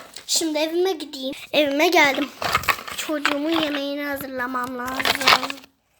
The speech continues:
Şöyle dökümle uğraşıyor tam. Tamam, şunu şöyle kenara koyalım.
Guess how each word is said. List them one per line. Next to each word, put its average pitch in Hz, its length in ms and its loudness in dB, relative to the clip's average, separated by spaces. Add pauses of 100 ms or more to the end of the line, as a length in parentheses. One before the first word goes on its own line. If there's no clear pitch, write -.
(500)
Şöyle 285 360 4
dökümle 302 680 8
uğraşıyor 311 520 -4
tam. 277 300 -8 (1900)
Tamam, 277 540 -6
şunu 302 320 -2 (840)
şöyle - 260 -10
kenara 165 420 -10
koyalım. - 640 -12